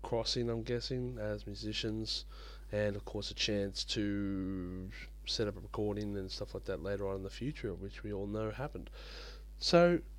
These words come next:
yeah, once again, thank you very much for the video. Thank you very much for watching. Of course, do all the social share, like, and all that stuff. And, um, if you could do the honors of just leaving this video clip playing at work so I can get my count up, that's <laughs> great.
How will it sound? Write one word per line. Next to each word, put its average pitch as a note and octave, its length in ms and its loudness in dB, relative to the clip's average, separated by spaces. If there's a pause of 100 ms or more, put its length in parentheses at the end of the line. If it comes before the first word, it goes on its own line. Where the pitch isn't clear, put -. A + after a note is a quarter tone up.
(440)
yeah, C#3+ 340 10
once B2+ 300 2
again, C#3 220 6
thank D3 160 2
you C#3 60 2
very C#3 120 10
much D3 160 8
for C#3+ 100 0
the C3 80 4
video. D3+ 280 8
Thank D3+ 200 4
you C#3 40 2
very B2+ 120 4
much B2 160 2
for A2+ 80 -2
watching. B2 580 4
Of B2 80 0
course, C3+ 260 4
do E3+ 160 6
all D3+ 60 8
the A#2 80 4
social B2 400 4
share, B2+ 280 4
like, A2+ 320 4
and A2 100 2
all A2 120 6
that A2 160 2
stuff. - 380 2 (480)
And, C#3 580 8
um, C3 520 6 (100)
if C3 160 -4
you C#3 60 0
could C3 100 0
do C#3 120 4
the C#3 240 0
honors B2 400 2
of A#2 160 -4
just - 280 2
leaving A#2+ 340 2
this A2+ 160 0
video A2+ 300 4
clip - 240 -2
playing A2+ 380 2
at G2+ 180 -2
work B2 360 2
so A2+ 160 0
I G2+ 60 2
can G#2+ 140 -6
get G#2 180 0
my G2+ 140 -4
count B2+ 400 -2
up, C#3+ 140 0
that's B2+ 180 -4
<laughs> - 20 -6
great. - 640 -2